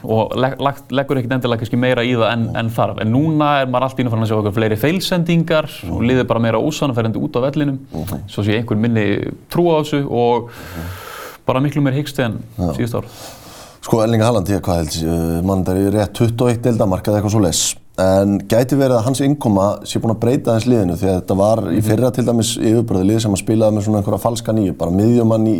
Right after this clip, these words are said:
Speaker 2: í senterstöðu, þannig að þetta var miklu meira flæði. Núna er þessi eini framherji og hann er náttúrulega bara algjör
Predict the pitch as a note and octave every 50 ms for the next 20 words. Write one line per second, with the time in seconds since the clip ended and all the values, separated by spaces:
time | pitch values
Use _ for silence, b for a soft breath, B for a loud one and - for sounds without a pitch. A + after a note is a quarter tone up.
0 | G2 A2+ G#2 - B2 A#2+ A#2+ - A#2+ - - B2 A2 F#2+ F2+ F2+ F#2 E2 F2+ G2+
1 | G#2+ G#2 - - B B B B B B B B B B B B B2 A#2 A2 B2
2 | A2+ A2+ A#2+ B2+ B2 C#3+ C3+ A#2+ G2+ F2+ G2 A2 A#2 A2+ G2+ G2+ G#2+ G2 G#2+ -
3 | - G#2+ A#2 B2 B2 A#2 G#2+ G#2+ G#2 G#2 G#2+ G#2 G2+ F#2+ G2+ G#2+ G#2+ G#2+ G#2 G2+
4 | - F2 A#2 G#2+ - - G#2 A#2 A#2 A#2 A2+ A#2 A#2 - - B2+ A#2 A#2 A2 A2+